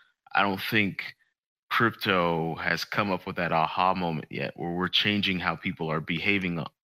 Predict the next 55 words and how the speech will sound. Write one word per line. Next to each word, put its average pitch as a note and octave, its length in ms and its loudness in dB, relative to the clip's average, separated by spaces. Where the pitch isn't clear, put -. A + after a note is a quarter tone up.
on G#2 260 4
the F#2 140 4
internet D#2 460 0
to F2+ 320 4
force A#2 600 2
that, E2+ 340 2
"Oh, A#2+ 140 4
this C3+ 200 2
is C#3+ 100 -2
a A#2 40 4
new A#2 180 8
thing G#2+ 320 2
I F#2 60 4
have F2+ 160 2
to - 100 -2
do G#2 260 2
now." D#2+ 360 -2
Like, A2 140 4
for - 140 0
instance, C#3+ 300 0
it D3 160 2
could, - 120 0
it D3 120 2
could E3 100 0
be E3 120 4
as D3+ 120 2
easy E3 200 2
as, D3+ 120 4
like, D3 140 2
a B2+ 60 4
button, D3 520 0
like A2+ 140 2
the A#2+ 60 0
MetaMask G#2+ 640 4
button. D2 300 0
If D2+ 140 -6
you F2+ 60 -2
see G#2+ 120 0
a G2+ 60 0
website G#2 440 2
that's F#2 160 -8
got G2+ 160 0
the F#2 80 -6
fox, G2+ 440 2
you F2 80 -8
push G#2 220 2
the G2 100 -4
button, F#2+ 480 2
you G2+ 200 4
are G2 100 6
now F#2+ 240 6
interacting E2+ 520 2
with D2 100 -10
the D#2 60 -14
blockchain. C#2 640 -2